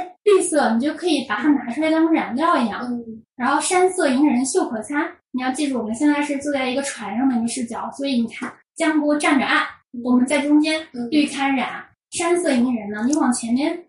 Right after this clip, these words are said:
Speaker 1: 这个瘦西湖它是风流韵迹，但是呢，你要知道低处呢，它还，还是要绕着高处走的。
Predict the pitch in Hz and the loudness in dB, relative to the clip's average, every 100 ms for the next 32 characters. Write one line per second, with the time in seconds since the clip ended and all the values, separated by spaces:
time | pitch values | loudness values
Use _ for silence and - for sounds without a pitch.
0 | _ 381 370 403 381 381 359 285 381 370 | _ -4 -2 0 0 0 -4 -6 -2 -2
1 | - 330 294 254 285 262 262 254 320 370 | -2 0 2 2 2 2 2 -2 2 2
2 | 381 359 302 330 - _ _ 269 262 277 | 2 0 0 -2 -8 _ _ -4 -2 -2
3 | 320 302 - - - - 349 359 - 311 | -4 -2 0 0 -4 -6 -2 -2 -2 -2
4 | 220 196 302 302 311 - 220 330 285 311 | -2 -2 -4 -4 -4 -6 -4 -2 0 2
5 | 254 214 247 330 - 240 - 185 - | 0 -2 -4 -4 -2 -6 -4 -10 -10